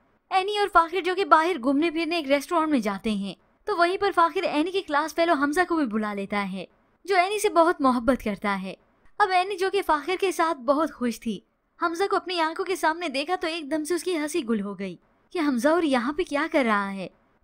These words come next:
मगर ये हमजा तो एनी के पास आकर बैठने लगा। ये देखकर एनी अपनी जगह से उठ खड़ी होती है कि ये क्या हो रहा है।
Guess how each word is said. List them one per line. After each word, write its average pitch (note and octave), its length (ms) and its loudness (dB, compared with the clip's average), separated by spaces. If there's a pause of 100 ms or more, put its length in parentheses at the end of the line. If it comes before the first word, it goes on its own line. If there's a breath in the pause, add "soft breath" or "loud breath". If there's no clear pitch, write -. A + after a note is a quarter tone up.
मगर G#4+ 180 4
ये G4+ 100 4
हमजा D#4+ 280 2
तो F#4+ 100 2
एनी E4+ 200 2
के F#4+ 100 2
पास - 320 2
आकर F4 240 2
बैठने A#3 360 -2
लगा। G3+ 300 -4 (340)
ये F#4+ 140 2
देखकर G4 300 0
एनी F#4 280 2
अपनी G#4 200 0
जगह D4+ 280 4
से F#4 120 0
उठ C#4+ 180 2
खड़ी A3+ 200 0
होती G#3 360 -4
है G#3 160 -4 (280)
कि G4 60 2
ये D4+ 220 2
क्या F4+ 160 4
हो A#3 140 4
रहा G3+ 240 -2
है। G3+ 220 -10